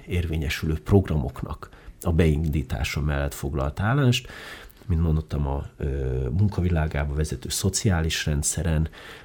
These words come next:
és, ö, az oktatáson, az adott csoport szükségleteihez igazodó oktatáson keresztül. Most, hogy ez a két, ö, három pont így belekerült, ö, ez a, ö, Magyar Református és a Magyar Evangélikus, ö,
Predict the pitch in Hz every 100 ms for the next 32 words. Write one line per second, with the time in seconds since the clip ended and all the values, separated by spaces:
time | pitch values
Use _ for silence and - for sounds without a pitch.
0 | - - - 95 90 - 90 82 78 82
1 | - 87 - 110 - 92 - 67 76 -
2 | 90 87 - 82 78 71 95 95 - -
3 | - 85 - - 123 - 104 90 - 87
4 | 85 - - 117 92 73 69 64 71 -
5 | - - - 78 - - - - - -
6 | - - 120 95 - - - - 95 87
7 | 85 - 127 107 - - 110 95 87 87
8 | 76 - 101 90 80 80 - - 95 90
9 | 98 85 85 87 85 - 65 82 110 123
10 | - - - - - - - - - -
11 | 90 85 - - 90 87 - - 87 80
12 | 80 80 - 110 104 - 76 78 76 73
13 | - 101 95 90 - 101 - - 92 -
14 | 82 78 82 92 87 92 90 85 82 80
15 | - - - - - 90